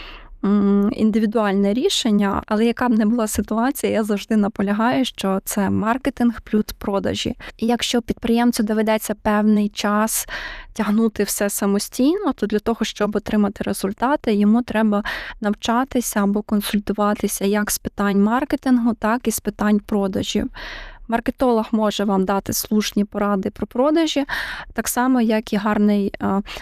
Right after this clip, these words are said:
менеджер з продажів, фахівець продажів дасть вам дуже слушні поради з маркетингу. Але для того, щоб це було доцільно і ефективно, це має йти паралельно. І якщо говорити про те, як правильно налаштувати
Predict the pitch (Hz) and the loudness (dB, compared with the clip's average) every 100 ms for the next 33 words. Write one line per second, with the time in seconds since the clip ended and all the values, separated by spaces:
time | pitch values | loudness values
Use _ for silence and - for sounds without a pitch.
0 | - 214 208 202 208 214 - 226 262 262 | -6 -2 0 0 -2 -4 -4 -2 0 0
1 | - 214 - 208 - 208 240 - - 233 | 0 -4 -2 -6 -4 -2 -2 -2 -2 0
2 | 214 214 - 202 208 220 - 208 196 208 | 0 -2 -2 -2 0 -2 0 0 0 0
3 | 214 233 202 - 202 - 202 - 202 202 | 0 0 -2 -2 -2 0 -2 -2 -2 -2
4 | 208 208 208 202 202 202 - 185 202 196 | -2 0 0 0 -2 -6 -4 -4 -2 -4
5 | - - - - - 214 214 247 214 233 | -6 -14 -12 -12 -6 -2 0 2 0 -2
6 | 226 254 240 233 - 214 - - 220 208 | 0 0 0 -4 -4 -6 -4 -2 0 2
7 | 214 214 208 208 - - _ - 196 202 | 2 2 0 -2 -10 -20 _ -4 -2 0
8 | 233 - 254 233 208 202 - 220 208 - | -2 0 2 4 4 2 0 0 0 -2
9 | - - - 381 453 247 220 - - 50 | -8 -2 0 2 2 2 2 -2 -6 -6
10 | - 247 277 240 226 208 - 226 - 202 | -2 0 2 2 2 2 0 -4 -2 0
11 | 214 196 185 175 185 202 - - - 226 | 2 2 2 2 0 -2 -6 -16 -4 0
12 | 233 - 233 220 220 226 - - 226 - | 0 0 0 2 2 0 -2 -4 -4 -2
13 | 214 214 208 - 233 220 208 196 196 196 | 0 0 -2 -2 0 0 2 2 0 0
14 | 208 - 208 208 202 - | -2 -2 -2 0 -2 -4